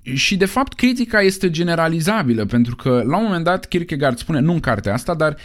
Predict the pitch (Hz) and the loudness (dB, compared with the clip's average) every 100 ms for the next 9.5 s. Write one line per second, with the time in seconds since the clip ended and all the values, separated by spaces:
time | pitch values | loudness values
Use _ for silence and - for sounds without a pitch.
0 | - - 170 196 185 - 175 170 165 139 | -16 -6 -2 0 -2 -2 -4 -2 0 0
1 | 135 - 180 165 - - - - 180 233 | -2 -4 -2 -2 -4 -10 -12 -4 2 2
2 | 302 208 160 135 156 180 151 120 - 113 | 2 2 2 2 2 2 0 0 0 -2
3 | 101 151 160 120 104 110 104 80 - - | 0 -2 2 2 2 0 -2 -4 -10 -20
4 | - - 110 101 104 113 110 107 104 101 | -20 -8 -2 2 4 4 2 0 -2 -4
5 | 101 143 175 139 117 101 - 98 80 67 | -2 -4 -2 2 2 0 -4 -4 -4 -4
6 | 58 - - - 98 98 107 95 87 92 | -8 -12 -12 -6 -4 -2 -2 0 -2 -4
7 | - - - - 92 107 107 98 104 98 | -8 -18 -20 -8 -4 0 0 2 2 4
8 | 95 98 95 95 95 104 104 104 98 95 | 4 2 4 4 6 6 4 2 0 2
9 | 90 87 87 85 | 2 2 2 0